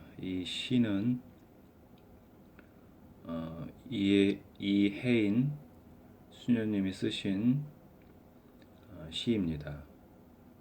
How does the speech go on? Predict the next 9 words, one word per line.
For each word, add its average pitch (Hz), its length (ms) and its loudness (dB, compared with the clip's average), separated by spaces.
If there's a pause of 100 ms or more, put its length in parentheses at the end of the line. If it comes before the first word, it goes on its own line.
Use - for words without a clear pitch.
(320)
제목은 98 640 -2
십이월의 117 720 4
노래입니다. 76 680 -4 (1700)
제가 90 240 -10
한번 87 220 -6
읽어보겠습니다. 82 840 -6 (1400)
어, 73 420 -12
십이월의 113 720 4
노래. 87 460 0